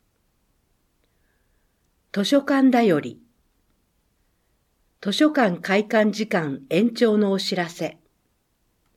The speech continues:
日時、毎週金曜日、二十時まで。一月は、九日、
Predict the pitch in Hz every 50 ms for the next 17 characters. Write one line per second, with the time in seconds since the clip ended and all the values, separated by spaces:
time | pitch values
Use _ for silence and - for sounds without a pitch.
0 | _ _ _ _ _ _ _ _ _ _ _ _ _ - 208 247 247 - - 226
1 | 156 147 139 135 - - _ _ _ _ _ _ _ _ _ _ _ _ _ _
2 | _ _ _ - 156 160 202 254 262 262 - - 269 254 247 254 - - 233 233
3 | 233 233 233 220 202 180 147 147 139 127 - - _ _ _ _ _ _ _ _
4 | - 170 190 190 - 269 285 285 262 190 175 165 151 147 135 - 127 117 - _
5 | _ _ _ _ _ _ _ _ _ _ _ _ _ _ _ _ _ _ _ _
6 | _ _ _ _ _ _ _ _ - 196 190 - 262 269 269 269 269 269 - 247
7 | 233 185 156 147 - - _ _ _ _ _ _ _ _ _ _ _ _ _ -
8 | - 202 190 - - 254 247 240 240 233 233 233 226 208 - -